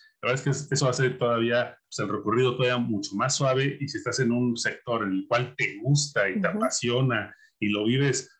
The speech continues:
Speaker 1: pues, trescientos sesenta y cinco días, ¿no? Por veinticuatro horas, o sea, siempre estamos ahí metidos y, y pareciera, este, pues, eh, hasta broma, pero hasta en lo más común estás viendo el tema relacionado con la logística, ¿no? Entonces,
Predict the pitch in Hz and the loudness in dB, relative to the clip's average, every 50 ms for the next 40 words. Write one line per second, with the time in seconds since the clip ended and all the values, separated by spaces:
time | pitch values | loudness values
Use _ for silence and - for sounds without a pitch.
0 | _ _ _ _ - 95 - - - _ _ _ - 123 143 143 147 143 143 120 | _ _ _ _ -8 -8 -8 -8 -12 _ _ _ -4 0 2 2 2 2 2 0
1 | 101 101 104 104 101 - - 143 156 147 143 - 208 107 123 160 180 175 147 123 | 0 0 -2 -2 -2 -2 0 0 0 0 2 0 -2 0 0 0 0 0 0 -2
2 | 113 104 123 151 147 143 120 113 107 110 101 98 - - - 131 131 131 - 143 | -2 -2 -2 -2 -2 -2 -2 -4 -4 -4 -4 -6 -8 -6 -2 -2 -2 0 2 2
3 | 165 165 139 113 98 101 95 104 113 - - 131 123 123 131 143 139 131 120 107 | 2 4 4 2 0 -2 -2 -4 -6 -4 0 0 0 2 2 0 0 0 0 0
4 | 107 104 - - 117 113 123 123 117 - 104 107 113 117 120 113 117 117 113 117 | -2 -2 -4 -4 -4 -2 -2 -2 -2 -2 -2 -2 -2 -4 -4 -4 -2 -2 -2 0
5 | 120 120 120 - - _ - - _ _ - 113 107 107 107 107 107 - - 113 | 0 -2 -4 -6 -12 _ -20 -20 _ _ -2 -2 0 2 2 0 0 0 -2 -2
6 | 104 101 101 101 - 147 - 120 107 104 101 117 127 131 131 123 120 - _ _ | -2 -2 -4 -6 -10 -6 -4 -2 -2 0 0 0 2 2 0 0 -4 -8 _ _
7 | - 110 98 - - - 113 101 98 98 95 - - - - _ _ _ - 113 | -2 -2 -2 -4 -4 -4 -2 0 0 -2 -4 -8 -16 -20 -20 _ _ _ -2 -2
8 | 104 101 98 101 - - 113 101 104 98 101 107 104 101 98 - 104 - - 123 | 0 0 0 -2 -2 -2 0 0 0 0 0 0 0 0 0 0 -2 -2 0 2
9 | 127 135 143 135 - 120 107 110 104 101 - - - - - - _ - 107 107 | 2 2 2 2 0 0 0 0 0 -2 -4 -10 -20 -20 -20 -16 _ -2 -2 -2
10 | 101 - - - 120 110 107 107 107 107 107 113 113 123 151 151 - - 147 131 | -2 -2 -2 0 0 2 2 2 2 2 4 4 4 4 4 2 0 0 2 2
11 | 131 131 139 147 151 143 - - 135 131 123 120 107 123 131 139 143 131 113 104 | 4 4 4 2 2 2 0 0 -2 -2 -2 -2 -2 0 2 2 2 0 0 -2
12 | - 123 131 135 139 139 135 127 120 113 - - - 107 110 104 - - - 107 | -2 -2 0 0 0 0 0 -2 -4 -6 -8 -12 -14 -14 -12 -12 -10 -8 -8 -4
13 | 120 127 139 147 - 131 117 120 123 123 135 143 - 196 - - - 226 - - | -2 -2 -2 -2 -2 -2 -2 -2 0 0 0 0 2 0 0 0 0 -4 -4 -4
14 | - 95 - 123 139 147 139 117 - 120 117 - 131 127 - - | -4 -8 -6 -2 -2 -2 -2 -2 -4 -8 -6 -4 -4 -6 -6 -6